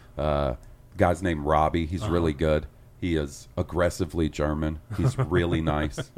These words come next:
Speaker 1: But, like, I had an appointment there, and I can't even remember. I was probably working on my Star Wars leg at the time.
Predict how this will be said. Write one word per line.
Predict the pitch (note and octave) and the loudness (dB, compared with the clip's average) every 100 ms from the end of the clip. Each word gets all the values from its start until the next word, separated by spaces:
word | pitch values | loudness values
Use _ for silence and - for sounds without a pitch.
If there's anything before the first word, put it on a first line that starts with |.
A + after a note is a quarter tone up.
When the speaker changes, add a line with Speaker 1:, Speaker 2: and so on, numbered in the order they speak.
| - - - - - - - - - | -14 -14 -20 -20 -20 -20 -20 -20 -2
Speaker 1:
But, | F#2 E2 - | 2 2 2
like, | F#2+ E2+ | 0 2
I | G2 | 4
had | A#2+ | 4
an | F#2+ | 2
appointment | F2+ - D4+ E4 F#2 F2+ - | 0 0 2 2 2 -2 0
there, | E2+ D#2+ | 0 0
and | A2 | 0
I | B2+ | -2
can't | E3 E3 | 0 0
even | C3 | 2
remember. | A2+ G2+ G2 F2 E2 | 0 0 0 -2 0
I | G#2 | -2
was | G2 | 0
probably | D3+ C#3 A2 | 0 2 2
working | F#2 F2 F2 | 2 0 0
on | D#2+ | 0
my | C#2+ | -2
Star | - D#2 D2 C#2 | -2 0 2 2
Wars | C2+ B1 B1+ | -2 -4 -4
leg | C2+ B1 B1+ | -6 -6 -8
at | - | -10
the | B1 | -8
time. | C#2+ C2 A1+ | -4 -4 -6